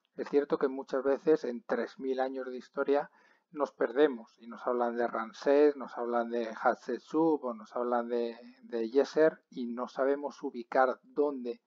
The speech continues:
se encuentran o en qué parte de la historia pertenecen. Porque, además, si tenemos una cronología clara,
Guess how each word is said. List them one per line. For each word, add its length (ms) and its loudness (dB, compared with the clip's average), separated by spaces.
se 120 -12
encuentran 640 -2
o 180 8
en 160 -2
qué 180 4
parte 480 6
de 120 -10
la 80 -8
historia 580 -8
pertenecen. 680 -2
Porque, 460 -2
además, 300 4
si 160 -2
tenemos 380 -4
una 160 4
cronología 640 2
clara, 500 6